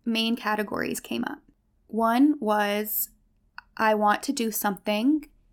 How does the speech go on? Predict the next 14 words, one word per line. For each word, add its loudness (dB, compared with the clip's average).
that 4
in -2
some 6
way, 4
shape, 0
or -4
form -4
connects 0
me -4
with 0
God, 4
source, -4
the -10
universe. -10